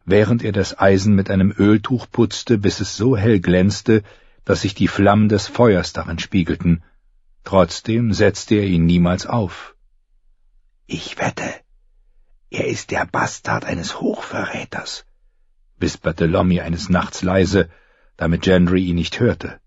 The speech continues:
„Von dem Wolflord, dem, den sie auf Baelors Stufen geköpft haben.“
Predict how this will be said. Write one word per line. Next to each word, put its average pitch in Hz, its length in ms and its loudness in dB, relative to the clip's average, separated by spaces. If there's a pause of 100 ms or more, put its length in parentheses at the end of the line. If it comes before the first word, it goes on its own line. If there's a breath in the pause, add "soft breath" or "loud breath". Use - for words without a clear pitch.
(920)
„Von - 320 -2
dem 101 300 -2
Wolflord, - 800 -4 (360)
dem, 139 380 -6 (440)
den 117 160 -6
sie - 140 -6
auf - 180 -10
Baelors - 600 -6
Stufen 151 440 -6
geköpft - 500 -10
haben.“ - 360 -12